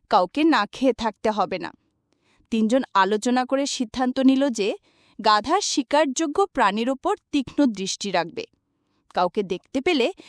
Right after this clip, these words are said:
সে তার দিকে এগিয়ে যাবে এবং নিজের পরিচয় দেবে। অন্য দুজন আড়াল থেকে গাধার দিকে নজর রাখবে।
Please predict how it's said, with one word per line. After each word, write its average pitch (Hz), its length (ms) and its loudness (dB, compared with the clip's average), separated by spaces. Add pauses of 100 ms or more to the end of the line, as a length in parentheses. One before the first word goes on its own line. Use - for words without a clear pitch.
(140)
সে 285 220 -2
তার 220 320 2
দিকে 277 260 -2
এগিয়ে 240 260 0
যাবে 294 280 0 (380)
এবং 349 280 4 (320)
নিজের 262 320 4
পরিচয় 220 500 2
দেবে। 175 280 -6 (680)
অন্য 302 300 6
দুজন 359 320 4 (380)
আড়াল 262 340 4
থেকে 320 260 -4
গাধার 233 400 2
দিকে 254 260 -2
নজর 196 360 2
রাখবে। 160 300 -6